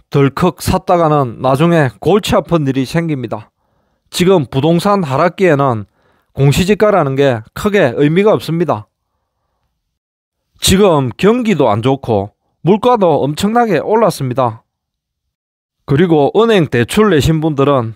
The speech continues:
높은 이자 갚느라고 도저히 여행을 갈 엄두를 못 냅니다. 연말이나 연초에 여행을 가더라도 요새 전부 따뜻한 동남아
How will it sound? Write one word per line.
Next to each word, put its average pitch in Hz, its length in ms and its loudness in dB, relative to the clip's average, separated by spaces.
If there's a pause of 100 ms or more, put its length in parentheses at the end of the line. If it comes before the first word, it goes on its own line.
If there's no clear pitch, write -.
높은 185 420 0
이자 131 260 0
갚느라고 131 800 0
도저히 135 440 2 (320)
여행을 175 380 2
갈 131 400 0
엄두를 175 500 2
못 113 160 -2
냅니다. 156 500 -2 (1200)
연말이나 156 760 2
연초에 131 640 0 (160)
여행을 175 340 2
가더라도 147 640 0 (240)
요새 135 220 2
전부 170 420 0
따뜻한 165 720 -2 (280)
동남아 139 600 0